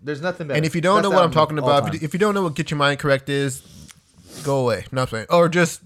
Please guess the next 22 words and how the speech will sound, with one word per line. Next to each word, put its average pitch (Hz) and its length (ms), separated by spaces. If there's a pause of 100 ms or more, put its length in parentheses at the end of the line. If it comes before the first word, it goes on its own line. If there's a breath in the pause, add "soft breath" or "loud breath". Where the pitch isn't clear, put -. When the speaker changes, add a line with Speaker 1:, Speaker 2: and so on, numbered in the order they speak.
Speaker 2:
Google 135 360
it. 185 40
Speaker 1:
No, 202 180
Speaker 2:
But, 135 120
Speaker 1:
seriously, 127 320
Speaker 2:
uh, 196 100
Speaker 1:
it's - 180
the 196 280
best 185 280
album 139 440
of 135 200
all 127 180
Speaker 2:
the - 80
Speaker 1:
time. 113 120
Speaker 2:
best - 400
Southern, 156 560
probably 135 600 (300)
Houston, 196 360
Houston 151 760
by 139 220
far 107 480 (100)
album 110 420